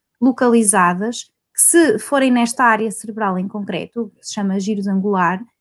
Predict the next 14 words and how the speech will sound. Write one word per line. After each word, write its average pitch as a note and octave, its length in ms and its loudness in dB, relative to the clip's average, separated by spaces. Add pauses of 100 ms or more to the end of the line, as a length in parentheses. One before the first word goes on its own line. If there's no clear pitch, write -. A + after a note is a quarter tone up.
(260)
estas B3+ 280 -2
pessoas D4+ 420 -2
perdem D4+ 480 0
esta D#4 220 -4
capacidade, D#4 720 -2
portanto, F#3+ 260 -6
perdem A#3 240 0
não C4 140 2
só C4+ 140 -2
a C4 40 -2
capacidade B3 580 -4
de - 40 -20
fazer F#3+ 220 -8
cálculo C4 500 -2